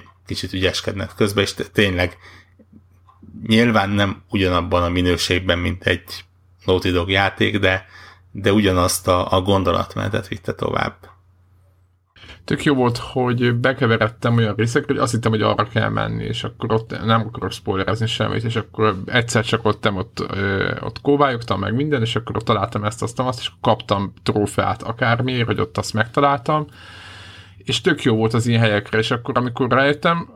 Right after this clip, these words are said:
Speaker 2: arra, hogy most igazából egy secret place kutattam ki, nem a játék,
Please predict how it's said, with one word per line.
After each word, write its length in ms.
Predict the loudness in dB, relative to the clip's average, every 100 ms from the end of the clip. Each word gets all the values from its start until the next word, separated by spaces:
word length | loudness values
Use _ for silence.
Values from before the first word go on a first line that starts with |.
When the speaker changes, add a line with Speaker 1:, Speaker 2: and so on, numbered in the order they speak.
| -10
Speaker 2:
arra, 340 | 0 2 4
hogy 180 | 2 2
most 340 | 0 -4 -8 -18 -8
igazából 420 | -2 0 2 2
egy 100 | 2
secret 400 | 2 0 0 0
place 300 | 0 0 0
kutattam 440 | -2 -2 -2 -2 -2
ki, 260 | -2 -2
nem 260 | 0 0 0
a 220 | 0 -2
játék, 720 | 0 2 2 0 -4 -4 -14